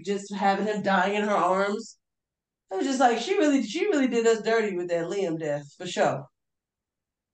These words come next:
But I almost have her pegged and figured out. I feel like, like, that first book was so ruthless and so many people died that we get, had a chance to, like, get to know. And the second book,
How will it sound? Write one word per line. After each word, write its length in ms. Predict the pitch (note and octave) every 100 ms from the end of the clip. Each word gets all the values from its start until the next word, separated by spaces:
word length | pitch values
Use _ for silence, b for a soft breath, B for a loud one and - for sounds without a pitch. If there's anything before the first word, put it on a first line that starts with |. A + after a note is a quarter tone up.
| _ _
But 160 | G3+ A#3
I 80 | A#3+ -
almost 420 | C4+ D#4 D4+ D4+
have 240 | B3+ A#3+
her 140 | B3 A#3 -
pegged 300 | A#3+ A3+ G3
and 160 | G3+
figured 300 | G3+ G#3 G3 F#3+
out. 220 | D#3 - F#3
I 140 | F#3 - -
feel 280 | A3+ A3+ F#3+
like, 320 | D3 A#2 - - b b
like, 160 | G3+ G3+
that 240 | A3+ A3+
first 260 | B3 C4 C4
book 160 | A#3+ G3+
was 160 | G3+
so 200 | A3 A#3 G3+
ruthless 440 | G#3 G#3+ G3 E3 E3
and 120 | F3+
so 200 | A3 A3
many 140 | A#3+
people 240 | A#3 F#3+ F3+
died 380 | F#3+ F#3 F3
that 120 | F3 E3+
we 80 | F3+
get, 180 | E3+
had 240 | F#3+ F#3 F3
a 40 |
chance 340 | - F#3+ E3+ F3
to, 60 |
like, 220 | E3 D#3
get 140 | F3 F3+
to 100 | E3+
know. 320 | E3 A2+ - - b b b G#3+
And 160 | G#3+
the 80 | G3+
second 560 | G3 A#3+ A#3+ B3 G3 F#3+
book, 320 | F#3+ F#3